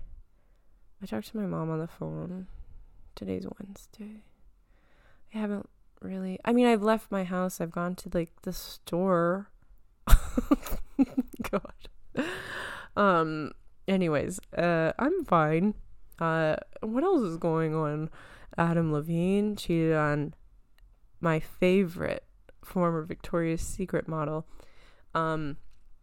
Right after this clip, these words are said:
she is, uh, Behati Prinsloo. There was a time when we were all obsessed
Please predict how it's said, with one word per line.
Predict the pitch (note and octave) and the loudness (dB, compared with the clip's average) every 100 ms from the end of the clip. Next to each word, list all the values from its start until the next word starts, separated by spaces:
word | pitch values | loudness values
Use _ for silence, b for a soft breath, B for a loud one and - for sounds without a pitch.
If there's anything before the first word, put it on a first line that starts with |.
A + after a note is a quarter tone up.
| - - - - - | -20 -20 -20 -16 -6
she | - G3 | 0 4
is, | F#3+ F3+ E3+ E3 - - - | 4 4 0 -2 -4 -6 -8
uh, | - E3 D#3+ D#3 - | 0 2 2 0 0
Behati | E3 E3 D#3+ D#3+ F3 G3 - - | -2 2 2 2 0 -2 -10 -2
Prinsloo. | - D#3 E3 - D#3 D#3+ - B B B B B B B B B B | 0 0 -2 -2 -2 -2 -4 B B B B B B B B B B
There | G#3 B3+ | 2 4
was | D#4 | 6
a | D4 | 4
time | - - D#3+ D#3 D3 D3 D#3 | 2 -4 0 2 2 0 0
when | D3+ D#3 | 0 2
we | D#3+ | 2
were | D#3 D3+ | 4 4
all | D#3 D3+ | 4 4
obsessed | C#3+ - - - - - | 2 -2 -2 -4 -6 -6